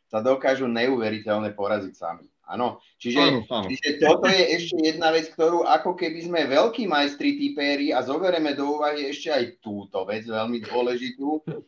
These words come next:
Speaker 1: tak možno, že ten Laci nakoniec asi aj na-, asi aj bude mať pravdu. A myslím si, že všetci, všetci, ktorí teda drukujú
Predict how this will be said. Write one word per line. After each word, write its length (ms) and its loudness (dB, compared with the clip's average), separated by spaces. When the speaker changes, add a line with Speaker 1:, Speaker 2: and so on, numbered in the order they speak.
Speaker 1:
tak 240 6
možno, 320 2
že 160 -2
ten 160 4
Laci 320 4
nakoniec 400 -2
asi 240 0
aj 80 2
na-, 480 2
asi 160 -2
aj 80 0
bude 240 -6
mať 240 -8
pravdu. 560 0
A 480 10
myslím 400 -2
si, 240 -2
že 240 0
všetci, 480 -6
všetci, 720 -4
ktorí 480 -2
teda 160 -2
drukujú 640 -2